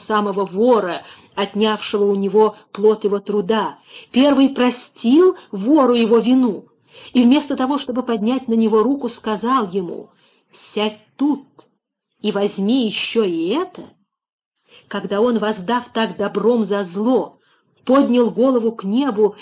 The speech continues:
и почувствовал, как дрогнуло у него сердце — слезами оросились глаза и преклонились до земли колена, разве он выдумал добродетель?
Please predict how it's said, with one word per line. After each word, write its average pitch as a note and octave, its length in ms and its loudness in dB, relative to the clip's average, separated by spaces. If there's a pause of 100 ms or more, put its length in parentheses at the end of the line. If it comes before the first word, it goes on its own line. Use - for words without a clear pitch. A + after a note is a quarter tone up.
(220)
и A#3 100 2
почувствовал, A3+ 680 0
как G#3+ 280 -4
дрогнуло B3 560 0
у A#3 40 -2
него A3 280 0 (160)
сердце — - 600 -4 (520)
слезами B3+ 680 2
оросились C#4 600 -2
глаза G3+ 580 -6 (680)
и A#3 120 2
преклонились G#3 840 -2
до F#3+ 160 -4
земли F#3 360 -4
колена, G#3 680 -4 (260)
разве G3 440 -4
он A3+ 480 -2
выдумал E4 400 2
добродетель? A#3+ 920 -6